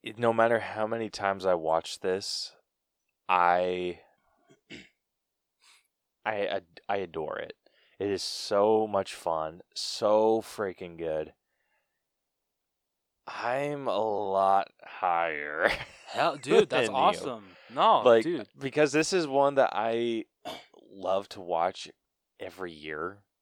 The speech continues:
Speaker 2: Hell yeah, same here.
Speaker 1: Yeah, so I'm, <sighs> I think I'm, I'm going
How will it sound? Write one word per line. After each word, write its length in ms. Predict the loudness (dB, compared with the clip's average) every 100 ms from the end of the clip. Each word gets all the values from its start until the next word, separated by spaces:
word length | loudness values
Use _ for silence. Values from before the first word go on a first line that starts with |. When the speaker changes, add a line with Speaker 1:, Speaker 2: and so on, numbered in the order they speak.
| _ _ _ _
Speaker 2:
Hell 440 | -20 -14 -12 -10 -8
yeah, 160 | -10
same 340 | -10 -12 -12 -14
here. 240 | -14 -16 _ _ _ _ _ _ _ _ _ _ _ _ _ _ _ _ _ -20 -16
Speaker 1:
Yeah, 260 | -10 -8 -10
so 300 | -8 -2 -2 -2
I'm, 640 | -2 -2 -2 -4 -6 -12 -16 -18 -20 _ _ _ _ _ _ _ _ _ _ _ _ _ _ _ _ _ _ _
<sighs> 60 | -20 -18 -18 -20 -20 _ _ _ _ _ _ _ _ _ _ _ _ _ _ _ _ _ _ _ _ _ _ _ _ _ _ -20
I 40 |
think 280 | -20 -16 -8
I'm, 100 | -8 -4
I'm 200 | -6 -4
going 460 | -2 -2 -4 -10